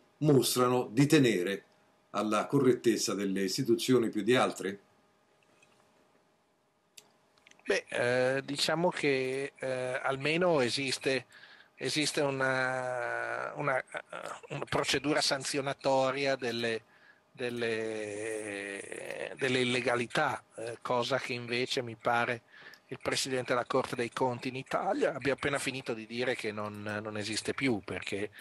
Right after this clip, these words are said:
Speaker 2: pare che su sessanta miliardi di mazzette e corruzione assortite in Italia ci siano stati fatti per adesso processi fino a novanta milioni e c'era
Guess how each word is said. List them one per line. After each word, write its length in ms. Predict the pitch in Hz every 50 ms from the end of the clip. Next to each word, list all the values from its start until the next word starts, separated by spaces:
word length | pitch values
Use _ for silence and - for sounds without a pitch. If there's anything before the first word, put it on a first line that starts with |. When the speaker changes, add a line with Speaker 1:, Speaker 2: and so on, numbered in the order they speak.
| - - - - - _ _
Speaker 2:
pare 260 | - - 123 120 123
che 100 | 120 -
su 140 | 113 - 123
sessanta 520 | 113 - 135 123 - - 135 120 - 131 120
miliardi 520 | 127 127 120 120 127 123 123 117 117 123
di 100 | 117 117
mazzette 500 | 117 113 110 - - 131 120 113 - 117
e 20 |
corruzione 640 | 107 - 123 120 117 113 117 - - 135 131 123 123
assortite 480 | 110 - - 127 - - - 120 - 120
in 80 | 113
Italia 480 | 123 139 - - 110 107 113 117 117 117
ci 120 | 107 -
siano 180 | - - 110 101
stati 240 | - 117 101 - 107
fatti 380 | - - 110 104 - - 107 - - - - - - - _
per 160 | - 131 127
adesso 260 | 120 131 123 - -
processi 580 | - - 127 117 117 - - 135 123 113 - 120
fino 160 | - - 117
a 40 | 117
novanta 360 | 113 110 113 113 117 - 123 127
milioni 600 | 139 143 135 123 110 107 110 110 113 123 139 127
e 60 | 107
c'era 460 | - - - 110 110 113 110 107 101